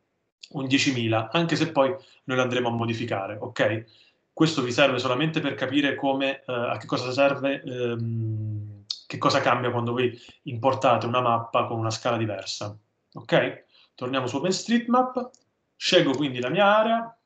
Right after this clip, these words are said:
Se ci sono domande potete aprire il microfono e interrompermi, eh, senza problemi.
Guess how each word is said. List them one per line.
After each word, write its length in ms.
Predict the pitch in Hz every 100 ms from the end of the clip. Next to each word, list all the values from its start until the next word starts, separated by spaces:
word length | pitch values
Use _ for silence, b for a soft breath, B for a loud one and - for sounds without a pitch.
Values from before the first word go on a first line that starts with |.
| _ _ _ _ _ _ _
Se 180 | - -
ci 120 | -
sono 160 | 170
domande 340 | 180 175 202 165
potete 580 | 139 139 135 131 131 127
aprire 260 | 127 165
il 40 | 165
microfono 380 | 165 190 170
e 20 | 135
interrompermi, 640 | 143 117 104 - - 135
eh, 160 | 170 -
senza 260 | 135 123
problemi. 480 | 123 117 104 101 104